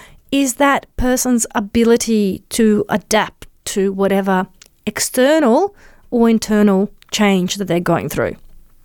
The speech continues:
So it might be, you know, they, they might be having a range of emotions. They might be feeling anxious. They might be feeling sad.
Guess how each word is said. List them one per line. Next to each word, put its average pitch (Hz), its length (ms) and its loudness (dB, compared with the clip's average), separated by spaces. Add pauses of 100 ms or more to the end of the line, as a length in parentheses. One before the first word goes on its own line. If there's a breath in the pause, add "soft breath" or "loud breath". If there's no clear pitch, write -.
So - 200 2
it 320 100 2
might 330 240 2
be, 311 280 0
you 277 140 -6
know, 262 140 0
they, 240 140 0
they 233 160 0
might 214 200 2
be 185 120 -2
having 190 320 -2
a - 20 -4
range 196 300 0
of 175 100 -2
emotions. 302 760 0
They 214 120 -2
might 185 260 -4
be 185 80 -8
feeling 185 520 -4
anxious. 294 720 0
They 208 140 -4
might 196 200 -2
be 156 80 -6
feeling 185 320 -4
sad. 311 640 2